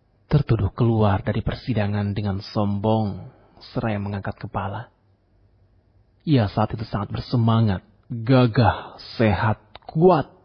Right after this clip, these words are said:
dan masih berusia muda. Ketika hendak meninggalkan persidangan bersama para hadirin, tiba-tiba aku mendengar suara gaduh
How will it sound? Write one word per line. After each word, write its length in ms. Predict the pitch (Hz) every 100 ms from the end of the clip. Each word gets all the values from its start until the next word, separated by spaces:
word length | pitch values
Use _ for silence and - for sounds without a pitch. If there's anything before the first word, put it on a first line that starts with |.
| -
dan 160 | 113 104
masih 340 | 101 107 -
berusia 460 | 107 101 - 101 98
muda. 340 | 107 104 - _ _ _ _ _ _ _ _ _ _ _ _ _
Ketika 400 | - 214 - 110
hendak 240 | 101 107 127
meninggalkan 500 | 110 107 104 - 107
persidangan 600 | - - 117 113 107 104
bersama 480 | 104 - 117 104 101
para 240 | 104 95
hadirin, 420 | 107 120 123 151 - _ _ _ _ _
tiba-tiba 540 | 147 117 107 107 113
aku 160 | 104 113
mendengar 480 | 107 104 117 107 98
suara 340 | - 123 110 104
gaduh 580 | 120 110 113 98 -